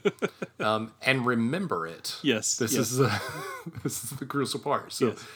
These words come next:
Speaker 2: uh, I'll do that, and, uh, yeah, w-, I'll feel prepared for that,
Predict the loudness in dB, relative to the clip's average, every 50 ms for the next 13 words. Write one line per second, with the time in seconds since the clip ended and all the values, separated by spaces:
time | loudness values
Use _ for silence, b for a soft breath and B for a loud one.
0 | B B B B -6 -2 -2 0 0 2 0 0 0 0 0 0 0 0 -2 -2
1 | -4 -4 -6 -4 -4 -2 -2 -4 -4 -6 -8 -10 -8 -8 -6 -4 -4 -6 -8 -10
2 | -18 _ _ -6 -6 -6 -8 -10 -18 -20 _ _ B B B B -12 -6 0 0
3 | 0 0 0 -4 -4 -4 -4 -4 -6 -8 -4 -2 -2 -2 -2 -6 -10